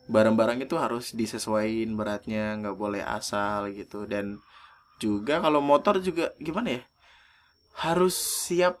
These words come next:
buat servis segala macem gitu loh sebelum lo berangkat.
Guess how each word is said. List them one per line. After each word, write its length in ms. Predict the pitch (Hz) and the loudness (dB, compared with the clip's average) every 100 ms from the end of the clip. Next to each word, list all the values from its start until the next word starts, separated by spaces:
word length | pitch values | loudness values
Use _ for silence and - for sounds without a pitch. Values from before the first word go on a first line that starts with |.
| _ | _
buat 400 | 139 147 151 151 | 0 4 4 2
servis 540 | - 165 165 170 165 - | 0 0 2 0 0 2
segala 240 | 135 135 139 | 2 4 4
macem 320 | 156 156 165 | 2 0 -2
gitu 160 | 165 156 | -2 4
loh 240 | 143 135 | 8 8
sebelum 400 | 143 123 120 120 | 8 6 6 6
lo 320 | 120 123 123 117 | 6 6 6 4
berangkat. 560 | 117 131 131 120 131 | 6 4 4 4 4